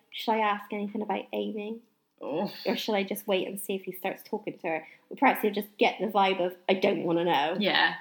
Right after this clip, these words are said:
Speaker 1: Whenever I reply and
Speaker 2: Yeah,
Speaker 1: don't
Speaker 2: and
Speaker 1: mention
Speaker 2: don't mention
Speaker 1: anything
Speaker 2: her.
Speaker 1: about her.
Speaker 2: Yeah. So maybe next letter you won't have any
Speaker 1: <laughs> Um,
Speaker 2: paragraph about Amy.
Speaker 1: But yeah, have you been in a similar situation and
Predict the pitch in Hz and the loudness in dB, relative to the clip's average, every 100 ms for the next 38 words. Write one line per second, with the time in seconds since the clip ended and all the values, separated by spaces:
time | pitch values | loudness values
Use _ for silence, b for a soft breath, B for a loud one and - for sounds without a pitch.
0 | - 185 180 214 180 175 175 - 185 170 | 0 2 2 4 4 6 2 0 -2 0
1 | 214 180 180 190 165 - - 208 202 196 | 2 4 6 6 6 6 6 8 8 8
2 | 202 190 202 202 180 - 170 196 208 220 | 8 8 8 8 8 8 10 10 10 6
3 | - 175 180 - - - - 226 220 208 | 6 8 8 8 4 4 4 6 6 6
4 | 214 202 190 - 185 170 170 185 185 185 | 8 8 6 4 4 6 6 2 4 4
5 | 180 349 427 - 415 185 170 170 - 240 | 4 6 6 6 4 -2 -4 -8 0 4
6 | 262 262 180 262 170 170 - 170 151 180 | 6 6 6 6 4 2 0 -2 -2 -2
7 | 180 175 151 156 - - 262 269 254 226 | -6 -8 -10 -12 -14 -2 4 6 8 6
8 | 254 254 254 269 262 262 254 247 254 - | 4 6 6 6 6 6 4 0 -6 0
9 | 247 240 247 - - - 240 233 226 240 | 2 2 0 -4 -8 -2 0 0 -4 -4
10 | 226 220 220 | -2 -2 -4